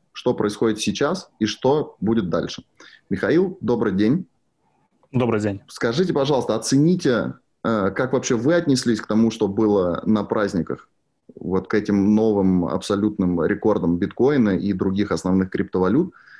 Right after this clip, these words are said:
Speaker 1: С чем это может быть связано и что, ну, что происходит сейчас?
Speaker 2: А, вообще, м, а, если взять, м, ну, скажем так, вс-, вс-, все мои прогнозы, да, которые я делаю, я почему-то в последнее время биткоин недооцениваю, я недо-, недооцениваю многие криптовалюты.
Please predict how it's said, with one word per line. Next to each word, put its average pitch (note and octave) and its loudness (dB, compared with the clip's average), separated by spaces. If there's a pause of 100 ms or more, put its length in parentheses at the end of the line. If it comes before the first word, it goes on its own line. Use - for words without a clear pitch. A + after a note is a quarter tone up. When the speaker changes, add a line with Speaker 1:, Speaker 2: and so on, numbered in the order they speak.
(300)
Speaker 1:
С - -12
чем D3 0
это B2+ 2
может B2 2
быть A#2 -2
связано B2+ 0 (920)
и A2+ -2
что, C3 -2 (160)
ну, G2 -2 (220)
что - -2
происходит A2 -2
сейчас? F2 -4 (160)
Speaker 2:
А, A2+ 0
вообще, C#3 -2
м, G#2 0
а, G2+ 0
если G#2+ 0
взять, A2 -2 (160)
м, G#2 -6
ну, G#2+ 0
скажем G#2 -2
так, G#2 -6
вс-, - -12
вс-, - -14
все - -2
мои A2 2
прогнозы, A2+ 0
да, G#2 2
которые G2+ 0
я G2+ 2
делаю, A2 2
я A2 0
почему-то A#2 0
в - -6
последнее A2 0
время G#2+ 0
биткоин G#2+ -2
недооцениваю, G#2+ 0
я G2+ 2
недо-, G2+ 2
недооцениваю G#2 0
многие G#2 0
криптовалюты. A2+ -2